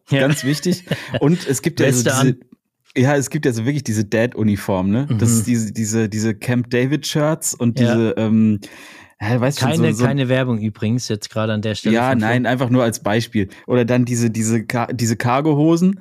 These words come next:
Speaker 1: Mhm.
Speaker 2: und auch ganz wichtig, dass man immer so ein, so ein Handy dabei hat, wo so hier so ein, so Klapp-Handy
Speaker 1: Ja,
Speaker 2: ist, weißt
Speaker 1: zum
Speaker 2: du?
Speaker 1: Auf-,
Speaker 2: Also,
Speaker 1: die Hülle zum
Speaker 2: ja.
Speaker 1: Aufklappen.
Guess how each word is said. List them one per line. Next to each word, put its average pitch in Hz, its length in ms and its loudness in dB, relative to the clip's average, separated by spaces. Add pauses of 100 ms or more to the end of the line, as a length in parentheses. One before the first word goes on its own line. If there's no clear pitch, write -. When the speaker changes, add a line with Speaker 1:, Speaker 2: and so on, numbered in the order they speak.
Speaker 1:
Mhm. 110 180 -2
Speaker 2:
und 120 100 4
auch 127 200 2
ganz 127 240 0
wichtig, 151 320 0
dass 135 180 -2
man 131 120 2
immer 131 180 2
so 117 120 -2
ein, 117 140 2
so 120 100 -4
ein 110 100 2
Handy 143 300 2
dabei 139 360 0
hat, 143 180 0
wo 123 80 2
so 117 140 2
hier 113 160 2
so 110 100 -2
ein, 104 120 0
so 107 140 -6
Klapp-Handy - 760 -4
Speaker 1:
Ja, - 140 2
Speaker 2:
ist, 175 180 -2
weißt 127 180 -2
Speaker 1:
zum - 100 2
Speaker 2:
du? 117 40 -4
Speaker 1:
Auf-, 127 140 0
Speaker 2:
Also, 117 220 2
Speaker 1:
die 110 100 0
Hülle 139 240 2
zum 131 160 -2
Speaker 2:
ja. 113 100 2
Speaker 1:
Aufklappen. 104 440 -4